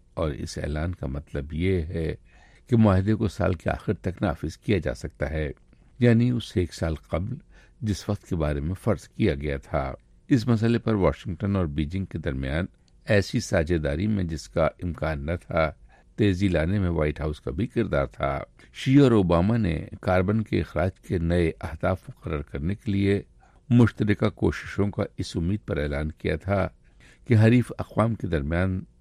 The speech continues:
تعاون دوسرے ملکوں کو بھی اس کی پیروی پر آمادہ کرے گا۔ تاہم تبدیلی ماحولیات کے لیے ہونے والی میٹنگ دوسرے مسائل کے حل کے سلسلے میں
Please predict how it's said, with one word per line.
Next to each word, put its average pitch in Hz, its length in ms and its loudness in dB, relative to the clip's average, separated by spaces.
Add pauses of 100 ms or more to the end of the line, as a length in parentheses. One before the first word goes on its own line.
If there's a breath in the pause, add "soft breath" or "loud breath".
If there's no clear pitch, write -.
(160)
تعاون 87 460 0
دوسرے 87 300 -4
ملکوں 78 360 -4
کو 107 140 -2
بھی 85 160 0
اس 80 140 -4
کی - 120 -8
پیروی 80 440 -4
پر - 160 -8 (140)
آمادہ 90 440 -4
کرے 80 260 -6
گا۔ 76 240 -8 (560 soft breath)
تاہم 127 300 6
تبدیلی 113 640 4
ماحولیات 85 680 2
کے 95 100 -4
لیے 92 160 0
ہونے 85 300 0
والی 78 260 0
میٹنگ 80 460 0
دوسرے 85 360 -2
مسائل 82 400 -4
کے 92 240 -4 (100)
حل 90 100 -2
کے 92 160 -10
سلسلے 87 420 -6
میں 85 260 -2